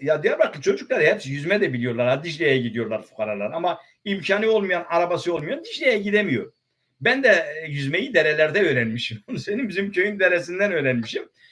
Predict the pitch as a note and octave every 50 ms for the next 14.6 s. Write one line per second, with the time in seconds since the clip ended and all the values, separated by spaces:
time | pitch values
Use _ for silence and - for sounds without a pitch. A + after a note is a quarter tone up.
0 | _ _ _ _ - C#4+ D#4+ D#4 C#4 A#3+ G3+ A3 C4 C#4 - - _ _ _ _
1 | _ - E3+ F#3+ A3+ D4+ E4 D#4+ - - F3+ E3+ D3+ C#3 - D#3+ E3+ B3+ C4 -
2 | - - D3 C#3 C#3 C#3 D3 D3 C#3+ C#3+ C3 - - G3 D#3+ B2 - - _ _
3 | _ _ _ _ _ _ _ _ _ - B2+ C3+ E3 F#3 A#3+ C4+ - - - -
4 | C#3+ C#3 A#2+ A#2+ - C3 C3 B2+ B2 A#2 - B2+ C3+ D3+ F3+ G3+ A3 A#3 G#3+ -
5 | A3+ C4 D4 C#4 - - _ _ _ _ _ - A#3 G3 G3+ G3+ - - F#3+ G3
6 | G#3+ A#3+ B3+ - - - C#4 C#4+ C#4 C#4 B3+ A3+ F#3+ E3 C#3 B2+ B2 A2+ A2+ A2+
7 | G#2+ - - G#2 F#2+ F2 - _ _ _ _ - G3+ F#3+ B3 B3 A3+ - - -
8 | - A#3 C4 A#3+ G3+ G3 G#3 A3 G#3 G#3 G#3 G#3 F#3+ G3 - G3 A3+ C4+ C#4+ -
9 | _ _ _ _ _ _ _ _ _ - B3 C4 A3+ G3 E3+ F#3 G3 G3 F#3 F#3
10 | G3 F3+ D#3+ - - G#3 G3 F3+ E3+ - - G3+ C#4 D#4+ C#4+ - _ _ _ G3+
11 | G3 G3 G3 F#3 F3 F3 E3 D#3+ C4 C#4 C#4 E4+ E4+ - B3+ C4 C#4 C4+ C4+ C#4
12 | C#4+ C#4+ C#4+ - - F3 D#3+ C#3 B2+ B2 B2+ - - - _ _ _ _ _ _
13 | _ _ _ _ _ _ _ _ _ _ _ _ - D#3+ E3 E3 E3 E3 - -
14 | - G3 C4+ D#4+ D#4+ D#4 G#3 - E3+ F3 - -